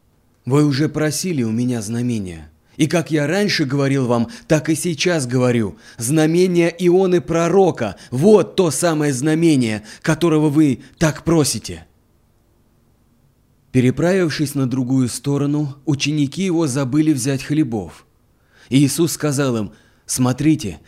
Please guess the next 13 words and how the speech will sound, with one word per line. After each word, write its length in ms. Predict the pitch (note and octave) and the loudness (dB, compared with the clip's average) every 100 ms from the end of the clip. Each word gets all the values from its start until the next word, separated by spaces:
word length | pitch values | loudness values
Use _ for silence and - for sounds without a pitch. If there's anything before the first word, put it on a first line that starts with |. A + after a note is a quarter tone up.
| - | -14
берегитесь 880 | A2 A#2+ D#3+ E3+ C3 F3+ E3 C#3 B2 - | -4 2 2 2 0 -2 0 -2 -4 -6
закваски 720 | A2+ D3 C#3 C3+ D3 - B2+ | -4 -4 -4 -4 -4 -2 -4
фарисейской 760 | - C3 C#3 - C3+ A#2+ A#2+ | 0 -2 0 0 -2 -2 -4
и 200 | A#2+ C#3 | -2 -2
саддукейской". 1040 | B2 C#3 A#2+ B2 C3 C3+ A2+ - - E2 - _ _ _ _ _ _ _ _ _ _ _ _ _ _ _ _ _ _ | -2 -2 -2 -4 -2 -2 -2 -4 -10 -14 -16 _ _ _ _ _ _ _ _ _ _ _ _ _ _ _ _ _ _
Закваска 600 | G#2+ C#3+ D#3 F#3+ G3 F3 | -4 -4 -2 -4 -2 -4
в 60 | D3 | -4
Библии 380 | C3+ G3+ D#3 C#3 | -2 -2 0 0
является 600 | C3 C#3+ D#3+ D#3+ D#3 C#3 | -2 -2 -2 -4 -6 -6
символом 600 | - E3 E3 D#3+ D3+ D3 | -4 -4 -4 -2 -2 -4
нечистоты 960 | C#3+ C3 C3+ - C3+ C3+ D#3+ D3+ - | -4 -6 -8 -6 -8 -6 -4 -4 -6
и 120 | - C3+ | -6 -4
греха. 580 | B2 D3 - A#2 D2 | -4 -6 -6 -8 -10